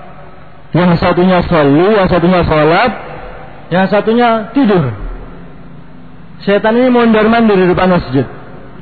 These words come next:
Wali yang dibukakan hijabnya ini dita-, mena-, menanyakan syaitan tersebut, "Eh, syaitan, ente ini nunggu siapa? Kamu ini kenapa mondar-mandir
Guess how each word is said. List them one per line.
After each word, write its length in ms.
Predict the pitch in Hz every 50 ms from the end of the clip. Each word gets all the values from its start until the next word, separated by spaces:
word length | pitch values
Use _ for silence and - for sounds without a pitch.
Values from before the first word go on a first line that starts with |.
| - - - - - - - - - - - - - - - -
Wali 400 | - 143 160 170 180 190 190 190
yang 160 | 190 180 175
dibukakan 640 | 160 156 143 160 156 139 185 165 165 175 175 175 175
hijabnya 400 | 185 165 143 170 170 180 196 202
ini 140 | 214 220 214 202 175 151 - - - - - - - - - - - - - - - - - - - - -
dita-, 320 | 127 131 - 185 175 151 -
mena-, 320 | 165 156 156 165 180 175
menanyakan 560 | 165 175 180 175 180 180 175 - 160 151 156
syaitan 320 | - 156 139 127 135 135 131
tersebut, 240 | 123 117 139 143 135
"Eh, 240 | 180 214 226 220
syaitan, 480 | 208 - 226 220 196 190 175 156 127 - - - - - - - - - - 202
ente 140 | 208 226 247
ini 160 | 247 262 254
nunggu 240 | 247 214 202 196 185
siapa? 320 | 190 180 160 143 131 120 - - - - - - - - - - - - - - -
Kamu 240 | 185 196 214 226
ini 160 | 240 247 233 -
kenapa 400 | 226 233 220 185 196 190 170 151 -
mondar-mandir 720 | 151 175 190 190 190 185 180 190 185 180 185 196 208 196